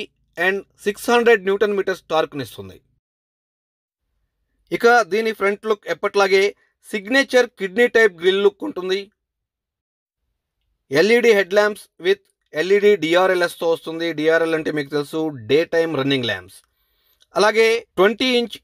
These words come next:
alloy wheels and ఎల్ఈడీ tail lamps, muscular bumper with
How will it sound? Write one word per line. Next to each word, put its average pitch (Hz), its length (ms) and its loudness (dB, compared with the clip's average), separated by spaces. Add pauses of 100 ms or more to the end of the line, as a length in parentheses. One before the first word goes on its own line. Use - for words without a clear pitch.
(200)
alloy 202 180 4 (100)
wheels 202 200 0 (440)
and 202 120 -2 (440)
ఎల్ఈడీ 240 300 0 (120)
tail 202 260 4
lamps, 202 280 0 (480)
muscular 262 420 -2 (120)
bumper 202 300 2 (100)
with 208 180 2